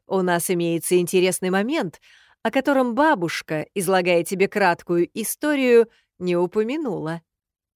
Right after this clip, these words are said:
Соня лукаво-загадочным взглядом посмотрела на Ладникова. Заинтриговала. Ожидаемо заинтересовался тот. Дело в том, что Прохор с Агриппиной оставили сокровища не только старшему сыну,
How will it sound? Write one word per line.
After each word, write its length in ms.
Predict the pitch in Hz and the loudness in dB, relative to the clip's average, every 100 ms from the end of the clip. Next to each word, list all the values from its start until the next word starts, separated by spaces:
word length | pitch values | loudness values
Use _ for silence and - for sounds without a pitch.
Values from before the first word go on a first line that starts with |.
| _ _ | _ _
Соня 440 | - - 175 165 160 | -14 -6 -4 -2 -4
лукаво-загадочным 920 | 160 175 160 170 165 165 151 - 160 | -4 -4 -4 -4 -4 -4 -6 -8 -8
взглядом 540 | 151 160 180 202 156 - _ _ _ | -6 -4 -2 -4 -6 -10 _ _ _
посмотрела 640 | 180 - 175 185 196 175 | -6 -4 -4 -2 -2 -2
на 160 | 175 | -2
Ладникова. 680 | 196 170 139 151 - 143 147 - _ _ _ _ _ _ _ - | -2 -4 -4 -10 -10 -10 -10 -14 _ _ _ _ _ _ _ -14
Заинтриговала. 1120 | 214 202 214 214 233 220 277 269 165 147 185 - _ _ _ - _ - | -10 -4 -2 -2 -2 -2 -2 -2 -6 -6 -10 -14 _ _ _ -20 _ -8
Ожидаемо 600 | 175 185 170 202 185 156 | -4 -2 -2 -2 -2 -4
заинтересовался 920 | 160 165 180 165 190 156 151 - 165 | -4 -4 -4 -4 -4 -6 -6 -8 -10
тот. 340 | - 147 - _ _ _ _ _ _ _ _ _ _ _ _ | -10 -12 -14 _ _ _ _ _ _ _ _ _ _ _ _
Дело 300 | 247 247 233 | -2 0 0
в 80 | - | 0
том, 180 | 220 | -2
что 220 | 208 - 214 | -2 -2 -4
Прохор 420 | 208 208 190 190 | 0 0 0 -6
с 140 | - | -6
Агриппиной 640 | 190 190 202 262 240 170 | -4 -2 -2 -4 -2 -2
оставили 400 | 180 - 214 202 | -2 -4 -2 0
сокровища 580 | 202 208 233 220 214 - | -2 -4 -2 -2 -2 -2
не 140 | 214 214 | -2 -2
только 320 | 311 349 185 | -4 -4 -6
старшему 600 | - 180 165 - 170 165 | -4 -4 -4 -6 -6 -6
сыну, 400 | - 175 165 | -4 -4 -4